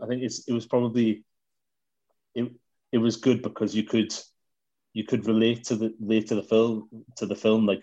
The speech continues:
you know, we were all in uni-, university, you know, living together. They were all in university, living together, and it was just,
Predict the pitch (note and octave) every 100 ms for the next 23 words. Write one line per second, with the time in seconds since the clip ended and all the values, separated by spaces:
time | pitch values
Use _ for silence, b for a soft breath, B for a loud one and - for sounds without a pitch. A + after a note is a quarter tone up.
0 | - F#2+ F2+ G2 G2+ G2 F#2+ F#2+ F#2 F#2
1 | G2 - F#2+ F#2 F#2 F2+ - - F2+ F2+
2 | F#2 F#2+ F#2+ - F#2+ F#2+ F#2 F#2 G#2 G#2+
3 | G2 F#2 F#2+ F#2+ F#2+ F2+ F#2+ - F#2 F#2
4 | F#2+ F#2 F#2 F#2 F#2 F#2+ - - -